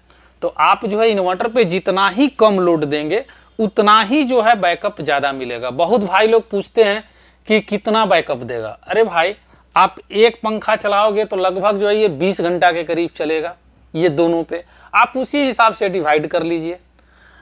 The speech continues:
बहुत लोग इस चीज़ के बारे में नहीं जानते हैं, हमको कॉल भी करते हैं और मैं उनका जवाब भी देता हूँ। बहुत सारे फ़ोन आते हैं और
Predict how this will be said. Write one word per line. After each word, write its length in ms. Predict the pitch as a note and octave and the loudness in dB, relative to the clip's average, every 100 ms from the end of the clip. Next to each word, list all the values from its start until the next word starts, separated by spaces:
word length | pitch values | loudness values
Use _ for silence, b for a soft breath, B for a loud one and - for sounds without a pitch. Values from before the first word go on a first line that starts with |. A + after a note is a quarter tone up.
| b b _ | b b _
बहुत 320 | B2+ E3 A3 A3 | 2 4 4 6
लोग 220 | A3+ G3+ _ _ - | 4 2 _ _ -10
इस 200 | G#3 - | -8 -6
चीज़ 180 | G#3 G3 | -8 -6
के 100 | G#3+ | -2
बारे 240 | F#3+ F#3+ G3+ | 2 2 0
में 120 | G3+ | -2
नहीं 340 | F#3 E3 B3 | -2 0 2
जानते 380 | G#3+ G3+ F#3+ G3 | 2 0 0 -4
हैं, 260 | F3 F#3 - | -4 -10 -10
हमको 260 | D#3 D#3+ D#3 | -8 -6 -6
कॉल 320 | - D#3+ F#3 | -2 0 0
भी 120 | F#3+ | 0
करते 360 | F#3+ F3 F3+ E3+ | 0 0 -2 -6
हैं 120 | E3 | -6
और 220 | - D#3 | -6 -4
मैं 160 | F3 F#3+ | -2 -2
उनका 300 | F3+ F3 F#3 | -2 -2 -2
जवाब 460 | D3 D3+ D#3+ E3+ | 0 2 2 0
भी 160 | D#3+ A3+ | -2 -2
देता 320 | D#3+ C#3+ C#3 | -2 -2 -4
हूँ। 260 | C#3 A#2 F#2+ b b b b b b _ _ - - - - - - | -4 -10 -18 b b b b b b _ _ -20 -20 -20 -20 -12 0
बहुत 240 | D3+ G3+ | 2 2
सारे 300 | - F3+ F#3+ G3 _ | 4 4 4 0 _
फ़ोन 200 | - F3+ | -4 0
आते 240 | E3 D3+ G3+ | 0 0 -2
हैं 320 | F#3 F3 A3 b b b b _ _ _ _ _ - _ _ _ - | -2 -4 -8 b b b b _ _ _ _ _ -20 _ _ _ 0
और 200 | E3+ | 4